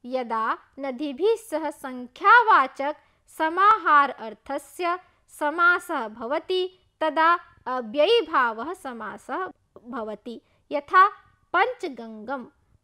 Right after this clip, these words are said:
पञ्चानां गङ्गानां समाहारः पञ्चगङ्गं, द्वयोः यमुनयोः समाहारः द्वियमुनम्। अब-,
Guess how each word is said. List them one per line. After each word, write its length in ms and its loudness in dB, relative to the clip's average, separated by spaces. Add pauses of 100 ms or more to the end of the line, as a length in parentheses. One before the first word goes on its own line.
पञ्चानां 1200 -4
गङ्गानां 920 -4
समाहारः 1160 -8 (140)
पञ्चगङ्गं, 920 -6 (360)
द्वयोः 720 0 (240)
यमुनयोः 880 -2
समाहारः 1120 -6 (260)
द्वियमुनम्। 840 -4 (520)
अब-, 280 -8